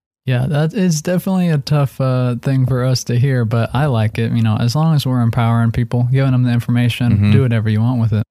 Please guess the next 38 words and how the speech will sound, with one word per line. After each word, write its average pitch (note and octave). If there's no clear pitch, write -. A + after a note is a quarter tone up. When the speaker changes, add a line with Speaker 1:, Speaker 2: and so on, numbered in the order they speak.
Speaker 2:
Yeah, F#2
at G#2+
least D3
tell B2+
them A2+
to G2+
sub F2
to D#2
the D#2+
podcast. -
Speaker 1:
Sure. F3
Speaker 2:
<laughs> -
Next A#2+
review A2
coming G#2
from F#2+
Dude, A#2
Dude, G2
Do. E2
"Love G#2+
the A2+
podcast. F2+
It's -
a -
nice, F#2
chill F2+
podcast. D#2+
Keep F#2
up E2+
the F2+
good E2+
work." E2+
Short -
and B2
sweet. D#3
I G#2+
love A#2
it. C3+